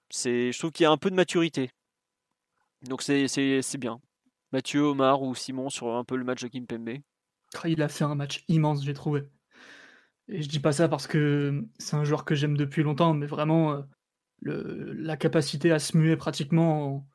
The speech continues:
Speaker 2: En leader ou leader bis de la défense, que, euh, je pense qu'ils ont été leaders, euh, lui et Marquinhos, mais pas de la même façon. Kimpembe, c'est plus avec le ballon et dans le, le fait de gérer le joueur le plus dangereux, euh,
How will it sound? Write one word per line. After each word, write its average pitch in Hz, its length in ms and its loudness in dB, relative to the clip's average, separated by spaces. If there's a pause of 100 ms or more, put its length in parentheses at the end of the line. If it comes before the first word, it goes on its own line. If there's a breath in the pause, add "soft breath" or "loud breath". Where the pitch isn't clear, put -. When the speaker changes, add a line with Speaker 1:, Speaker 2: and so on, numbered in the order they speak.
(560)
Speaker 2:
En 156 100 2
leader 160 580 6
ou 147 100 -4
leader 147 320 -2
bis 151 320 -2
de 151 80 -2
la 151 160 0
défense, 151 440 -4
que, - 120 -12
euh, - 200 -8 (580)
je - 100 -20
pense 147 160 -6
qu'ils 151 200 -4
ont 151 60 -2
été 147 180 -2
leaders, 151 440 2
euh, 151 280 -4
lui 160 220 0
et - 20 6
Marquinhos, 160 520 2
mais 147 100 -2
pas 156 140 4
de 147 100 -2
la 147 140 -2
même 151 160 -4
façon. 156 360 -2 (420 soft breath)
Kimpembe, 151 360 2
c'est 147 160 -2
plus 156 220 -2
avec 156 220 4
le 165 80 4
ballon 156 440 4
et 147 60 -6
dans 147 120 -6
le, 147 300 -4 (420 soft breath)
le 151 120 -2
fait 160 200 2
de 151 120 0
gérer 151 280 2
le 156 120 2
joueur 151 180 2
le 147 100 -2
plus 139 140 -8
dangereux, 151 540 0
euh, - 60 -6